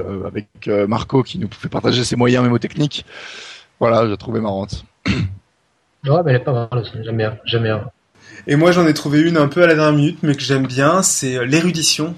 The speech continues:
Speaker 3: c'est la mémoire, et la mémoire, c'est l'imagination. » Je suis pas forcément d'accord, mais je trouve que ça sonne bien, donc,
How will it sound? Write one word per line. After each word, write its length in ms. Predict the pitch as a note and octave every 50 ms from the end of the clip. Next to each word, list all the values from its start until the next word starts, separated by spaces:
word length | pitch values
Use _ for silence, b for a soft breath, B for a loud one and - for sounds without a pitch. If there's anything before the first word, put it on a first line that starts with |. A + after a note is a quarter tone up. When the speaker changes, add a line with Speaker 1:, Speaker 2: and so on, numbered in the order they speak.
| - -
Speaker 3:
c'est 180 | - - C3+
la 80 | B2 A#2+
mémoire, 440 | B2 C3 C3 C3 C3 C#3 D3 C#3+ B2+
et 40 | A2
la 60 | G#2+
mémoire, 420 | G#2+ A2+ A2+ A2+ A2+ A#2 A#2+ - -
c'est 120 | - A2+
l'imagination. » 600 | G#2+ A2+ A2 A2 G2+ F#2+ G#2 G2 - - - - - _ _ - - - - _ _ _ _ _ _ B B B B B B B B
Je 80 | - -
suis 20 | - F#3+
pas 40 |
forcément 320 | F3+ G#3 G3+ - G3 F#3 E3
d'accord, 340 | D#3+ D3+ - C#3 C3 D3 D#3
mais 120 | C#3+ B2
je 100 | B2 B2
trouve 200 | A#2+ - D3 C#3
que 100 | - C#3
ça 120 | - B2+
sonne 200 | A2+ - A#2 A2+ G#2
bien, 260 | G#2 G#2+ G#2 A#2+ B2+
donc, 320 | B2 A2+ G#2 G2+ - -